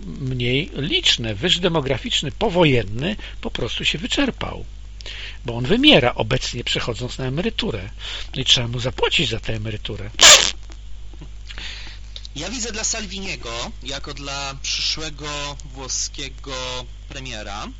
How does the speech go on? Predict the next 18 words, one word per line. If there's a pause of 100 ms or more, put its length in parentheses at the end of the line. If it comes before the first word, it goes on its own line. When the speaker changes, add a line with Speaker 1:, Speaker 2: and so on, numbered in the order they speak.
(120)
Speaker 2:
jeszcze
inne
troszeczkę
zagrożenie. (680)
Mianowicie, (200)
mm, (680)
on
ma
szansę (120)
dojść
do
władzy (300)
na
kanwie
niezadowolenia
społecznego, (140)
na
punkcie,